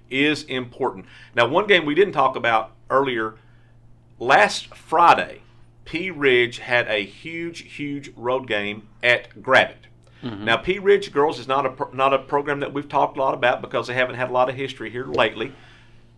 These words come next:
Speaker 1: Pea Ridge got a big road win. Pea Ridge is ranked number three in the state this week in the Arkansas Democrat Gazette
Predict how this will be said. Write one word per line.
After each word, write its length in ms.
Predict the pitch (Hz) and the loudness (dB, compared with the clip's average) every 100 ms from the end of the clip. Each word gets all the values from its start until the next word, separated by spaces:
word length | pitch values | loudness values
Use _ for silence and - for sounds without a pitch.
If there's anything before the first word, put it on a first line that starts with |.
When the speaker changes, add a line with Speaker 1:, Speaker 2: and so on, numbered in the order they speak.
| - | -20
Speaker 1:
Pea 240 | - 151 165 | -6 -4 -4
Ridge 440 | 139 156 135 - | 0 4 2 2
got 180 | 120 107 | 2 2
a 100 | 101 | 0
big 340 | 101 139 139 | -2 -4 0
road 160 | 123 123 | -2 -2
win. 120 | 107 | -4
Pea 240 | 104 165 175 | -6 -6 -4
Ridge 460 | 139 139 113 - - - - _ | 2 2 2 -6 -18 -20 -20 _
is 200 | 117 110 | -4 -4
ranked 340 | 98 120 120 113 | -2 0 0 0
number 280 | 127 139 | -4 -2
three 320 | 131 127 135 131 | -6 -4 -4 -4
in 80 | |
the 60 | 110 | -8
state 360 | - 123 113 117 | -4 -2 -2 -6
this 180 | 110 | -10
week 240 | 117 110 110 | -10 -12 -10
in 160 | 113 107 | -10 -10
the 140 | 104 104 | -8 -4
Arkansas 400 | 117 113 110 110 | -4 -4 -6 -6
Democrat 380 | 110 - 110 | -6 -6 -8
Gazette 340 | 104 101 110 | -6 -2 -2